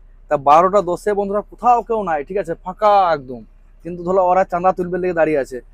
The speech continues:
এবার ধরো অনেকগুলা মেয়ে থাকে তো, অনেকগুলা মেয়ে ধরো খাতা নিয়ে পালিয়ে গেছে। এবার ধরো অল্প সংখ্যক মেয়ে কী করছে,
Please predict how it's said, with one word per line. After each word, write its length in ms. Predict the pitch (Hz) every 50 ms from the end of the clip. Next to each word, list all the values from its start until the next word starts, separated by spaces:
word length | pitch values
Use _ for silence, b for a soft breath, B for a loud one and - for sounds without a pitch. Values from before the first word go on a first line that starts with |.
| - - - -
এবার 200 | 139 156 196 185
ধরো 120 | 185 202
অনেকগুলা 480 | 220 208 196 196 202 233 208 208 226 233
মেয়ে 180 | 214 208 214 208
থাকে 180 | 220 226 240
তো, 100 | 233 277
অনেকগুলা 400 | 262 220 208 208 214 202 214 220
মেয়ে 160 | 214 214 214
ধরো 120 | 202 220 214
খাতা 260 | - 196 190 208 202
নিয়ে 100 | 208 202
পালিয়ে 280 | 180 202 208 220 220 208
গেছে। 220 | 196 185 165 190
এবার 160 | 185 185 190
ধরো 160 | 180 196 208
অল্প 340 | 196 190 185 190 180 - 196
সংখ্যক 320 | - 196 190 190 196 196 190
মেয়ে 200 | 185 180 185 180
কী 100 | 190 185
করছে, 280 | 196 196 - - 220